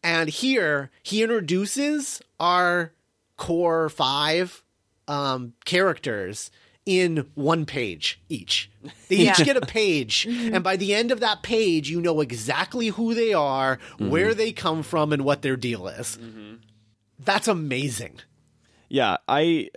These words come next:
Speaker 3: I love the efficiency of it. And he, I mean, like, he's also a writer who never writes more than six panels on a page, uh, usually
Speaker 1: Right.
Speaker 3: five. And so it's like,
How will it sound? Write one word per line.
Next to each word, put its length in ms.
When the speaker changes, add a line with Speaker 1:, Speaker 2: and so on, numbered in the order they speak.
Speaker 3:
I 100
love 240
the 100
efficiency 560
of 160
it. 180
And 320
he, 360
I 60
mean, 180
like, 120
he's 160
also 240
a 60
writer 320
who 140
never 480
writes 360
more 240
than 160
six 220
panels 380
on 100
a 60
page, 560
uh, 540
usually 440
Speaker 1:
Right. 60
Speaker 3:
five. 400
And 120
so 100
it's 120
like, 260